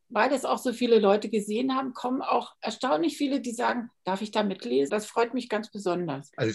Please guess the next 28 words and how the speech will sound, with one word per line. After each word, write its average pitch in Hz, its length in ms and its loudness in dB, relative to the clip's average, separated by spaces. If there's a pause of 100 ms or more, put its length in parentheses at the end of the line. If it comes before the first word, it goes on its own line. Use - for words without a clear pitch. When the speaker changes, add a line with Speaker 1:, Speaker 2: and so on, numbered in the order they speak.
Speaker 2:
für 127 80 -4
mich, 147 240 -2
der, 117 400 2 (180)
„Darf 113 320 -2
ich 117 140 -6
da 110 100 -4
mitlesen?“, 107 800 -4
ist, - 380 -8
äh, 101 240 -6
das 92 180 -8
Stichwort, 123 580 -6 (440)
äh, 110 400 0
einer 107 560 -2
der 101 480 -2
schönsten 143 920 0
und 117 380 -6
wunderbarsten 139 840 -2
Erinnerungen 143 680 0
an 127 140 -4
die 120 200 -4
letzten 113 460 -6 (280)
Jahre, 131 840 4
in 135 200 -2
denen 117 260 -4
ich 101 100 -10
das 107 220 -6
nun 101 160 -4
mache, 120 320 -4